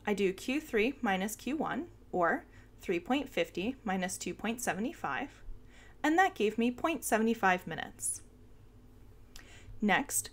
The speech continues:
we're going to use the I Q R to determine the lower and upper boundaries for outliers.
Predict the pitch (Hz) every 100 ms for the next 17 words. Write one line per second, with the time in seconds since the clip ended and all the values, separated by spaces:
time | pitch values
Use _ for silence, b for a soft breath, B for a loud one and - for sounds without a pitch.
0 | - 269 262 240 233 214 233 359 381 220
1 | 170 - 175 165 247 - 311 247 240 220
2 | 196 196 185 175 165 247 285 277 262 208
3 | 247 269 185 156 156 180 254 - 285 392
4 | - 175 - - - -